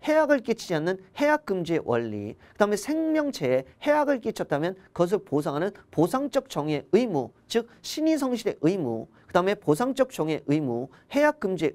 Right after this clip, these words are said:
의무, 그다음에 생태계 불간섭의 의무까지 네 가지 의무를 다 기억할 필요가 있습니다.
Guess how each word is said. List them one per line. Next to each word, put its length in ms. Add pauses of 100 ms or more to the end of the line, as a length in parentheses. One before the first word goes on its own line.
의무, 440 (200)
그다음에 460 (380)
생태계 420
불간섭의 680
의무까지 680 (180)
네 220
가지 200
의무를 460 (180)
다 140
기억할 400
필요가 280
있습니다. 440